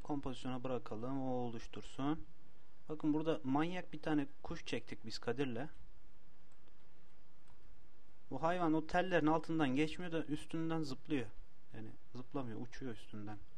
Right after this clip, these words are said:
Bakın. Yani resmen uzun atlama yapıyor. Şimdi o kuşu takip edecek bir maske çizelim. Şöyle yapalım. Buradan M M.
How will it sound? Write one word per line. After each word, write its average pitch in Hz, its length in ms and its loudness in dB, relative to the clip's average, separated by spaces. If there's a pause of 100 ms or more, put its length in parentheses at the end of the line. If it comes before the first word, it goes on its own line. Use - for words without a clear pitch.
(640)
Bakın. 160 300 0 (1600)
Yani 123 120 -2
resmen 156 300 2
uzun 151 240 4
atlama 143 400 2
yapıyor. 107 340 0 (840)
Şimdi 170 360 0 (100)
o 185 160 0
kuşu 185 400 2 (320)
takip 156 360 4
edecek 147 380 0
bir 143 40 4
maske 139 360 2
çizelim. 110 460 -2 (1200)
Şöyle 156 380 4
yapalım. 120 460 0 (600)
Buradan 151 380 2 (100)
M 147 300 2
M. 127 180 0